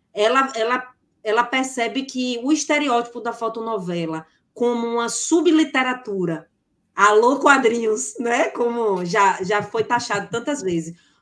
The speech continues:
como algo menor, porque a fotonovela surge como um subproduto do cinema, trazendo resumos de filmes e tal. É como se a fotonovela fosse um fanzine do cinema, fazendo analogia, né?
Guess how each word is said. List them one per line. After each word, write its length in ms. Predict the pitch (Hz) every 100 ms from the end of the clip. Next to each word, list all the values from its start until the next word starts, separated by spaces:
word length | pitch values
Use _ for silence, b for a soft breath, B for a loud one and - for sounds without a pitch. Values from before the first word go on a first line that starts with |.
| _
como 260 | 269 285 285
algo 220 | 262 269
menor, 640 | 269 339 269 208 190 - _ _
porque 220 | 233 254
a 80 | 254
fotonovela 680 | 262 254 254 254 240 240 254
surge 440 | - 262 294 277
como 200 | 277 262
um 60 | 277
subproduto 800 | - 294 330 294 269 262 269
do 120 | 269 277
cinema, 640 | 302 247 214 190 170 165 _ _ _ _ _
trazendo 520 | 240 240 226 247 269
resumos 600 | 269 254 208 240 269 262
de 140 | 262
filmes 500 | 254 240 254 247 247 262
e 80 |
tal. 380 | - 196 170 160 b b b _ _ _ 269 262
É 140 | 262 277
como 240 | 294 311
se 140 | 320 311
a 60 |
fotonovela 520 | 311 277 262 220 247
fosse 260 | 269 269 277
um 60 | 285
fanzine 520 | 320 294 240 269 311
do 100 | 302
cinema, 480 | 311 269 208 190 180
fazendo 440 | 214 196 196 196
analogia, 600 | 196 196 202 185 165 165
né? 220 | 165 285